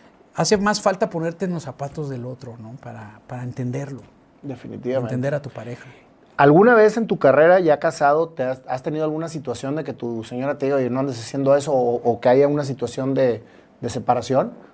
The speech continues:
Speaker 2: Porque es muy difícil la vida de un artista.
Speaker 1: Hemos tenido arribas y abajos, pero jamás, jamás nos hemos separado. De hecho, eh, recientemente los medios, hace como un par de años, inventaron que me había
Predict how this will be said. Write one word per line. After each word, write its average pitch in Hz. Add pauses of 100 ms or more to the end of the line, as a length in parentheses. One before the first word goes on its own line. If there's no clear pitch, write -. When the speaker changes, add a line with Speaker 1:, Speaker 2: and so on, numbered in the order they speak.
Speaker 2:
Porque 120
es 151
muy 143
difícil 160
la 127
vida 131
de 127
un 120
artista. - (520)
Speaker 1:
Hemos 233
tenido 214
arribas 196
y -
abajos, 175
pero 170
jamás, 185
jamás 160
nos 156
hemos 151
separado. 196
De 170
hecho, 170 (360)
eh, 139
recientemente 160
los 143
medios, 147
hace 135
como 123
un 127
par 135
de 131
años, 147
inventaron 131
que 143
me 120
había 127